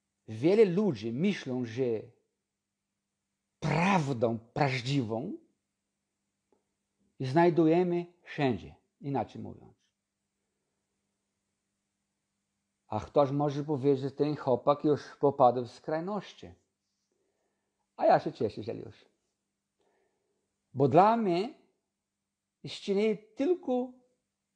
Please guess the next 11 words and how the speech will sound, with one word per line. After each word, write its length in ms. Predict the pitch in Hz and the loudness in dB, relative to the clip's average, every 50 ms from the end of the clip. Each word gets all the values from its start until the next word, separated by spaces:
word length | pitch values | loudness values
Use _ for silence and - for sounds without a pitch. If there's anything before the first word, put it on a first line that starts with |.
| _ _ _ _ _ | _ _ _ _ _
jedna 520 | - 165 180 202 196 180 180 190 190 - - | 4 6 6 6 6 4 0 -2 -2 0 0
absolutną 800 | 165 - - - - - 196 180 190 208 202 - 226 180 180 170 | -2 -2 -2 -6 -6 -4 0 2 2 0 0 -4 -8 -8 -8 -8
prawdą. 600 | - - - 156 147 131 107 98 95 - 85 - - _ _ _ _ _ _ _ _ _ _ _ _ _ _ _ _ _ _ _ _ _ _ _ _ _ _ _ _ _ _ _ _ _ _ _ _ _ _ _ _ _ _ _ _ _ _ _ _ _ _ _ _ | -10 -4 0 2 2 2 0 -4 -8 -8 -10 -10 -10 _ _ _ _ _ _ _ _ _ _ _ _ _ _ _ _ _ _ _ _ _ _ _ _ _ _ _ _ _ _ _ _ _ _ _ _ _ _ _ _ _ _ _ _ _ _ _ _ _ _ _ _
Gdzie 320 | 107 101 101 143 180 208 - - | -14 -2 2 2 2 2 0 -4
możemy 360 | 147 147 135 156 156 147 131 | -6 -2 -2 -2 -2 -2 -2
znajdować? 800 | 123 143 131 123 117 113 107 92 85 87 - _ - - _ _ _ _ _ _ _ _ _ _ _ _ _ _ _ _ _ _ _ _ | -2 -2 -2 0 -2 -2 -2 -4 -6 -12 -18 _ -20 -20 _ _ _ _ _ _ _ _ _ _ _ _ _ _ _ _ _ _ _ _
Jest 420 | - 120 139 147 156 143 - - - | 2 4 6 6 4 2 0 -8 -6
oparta 760 | - 147 - - - - 143 156 185 - - - 202 220 233 - _ _ _ _ _ _ _ _ _ _ _ _ _ _ | -6 -6 -6 -4 0 2 2 2 2 -2 -10 -14 -14 -14 -14 -18 _ _ _ _ _ _ _ _ _ _ _ _ _ _
na 100 | 127 123 | -10 -10
Piśmie 480 | 127 - - 151 139 - - 135 123 110 | -10 -6 -6 -6 -6 -6 -8 -12 -12 -12
Świętym. 440 | - - - 92 85 - - - | -12 -16 -16 -16 -16 -18 -20 -20